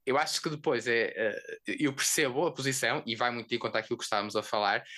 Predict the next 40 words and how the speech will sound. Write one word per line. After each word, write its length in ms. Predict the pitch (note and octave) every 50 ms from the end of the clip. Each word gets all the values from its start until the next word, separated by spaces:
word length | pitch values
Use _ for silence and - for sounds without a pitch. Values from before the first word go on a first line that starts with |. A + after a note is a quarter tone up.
| - - _
mas 160 | A#2+ A2+ -
de 60 | -
facto 320 | - C3 B2 - - - B2
acho 240 | B2 B2+ - -
que 80 | - - _
pecou 440 | - C#3+ - - - C3+ C3 C3 B2+
nesse 280 | B2 A#2+ - - -
caso 440 | - A#2+ A#2 A#2+ A#2+ A#2+ - - B2 - - - - _
pela 180 | - A#2+ A#2 A#2+
forma 400 | - - B2 A#2 A#2 A#2+ A#2 -
como 220 | - - A#2 A2+
foi 240 | A2 - - B2 A#2+
feito, 440 | - - - A2+ F#2+ F#2 - - - -
não 100 | F#2+ F2+
é? 140 | F#2 - - - - - -
Porque 240 | - C#3+ C3 C#3+ -
é 80 | C3+ C3
um 80 | C3+
ator 320 | C3 B2+ B2+ - C#3+ C3+ C3
que 80 | C3+
estava 400 | - - - C3 A#2 A2+ A2+ A#2+
a 140 | C3+ C3+ B2+
representar, 720 | A#2+ A#2 - B2+ A#2+ A#2+ B2 A#2 A#2 A2+ A#2 A#2 B2 C3+
não 180 | C#3 C3+ A#2+ A#2
é? 80 | A#2+ C3
Estava 340 | B2+ - - A#2 A2 A2+
em 140 | A#2 A2+ A2
palco, 300 | - A#2+ A#2+ A#2 A#2 - -
foi 80 | A#2+
contratado 580 | A2+ A#2+ A2 A2 A#2 A2+ - A#2 A2+ A2 A2 - _ _
para, 500 | - A2+ A2+ A2 A2 A2 G#2+ G#2+ G#2 G#2 - _ _
para 180 | - A#2+ A#2 A2+
o 60 | A2
fazer 500 | - - A#2+ A2 A2 A#2 A#2+ A#2+ B2+ B2+ - - - - - - _ -
e 80 | A#2
acho 160 | A#2+ A#2 - -
que 80 | -
se 80 | - -
calhar 240 | B2+ A#2+ A#2+ A#2+ A#2
ali 460 | A#2 A#2 A#2 A#2 A#2 A#2 A#2+ -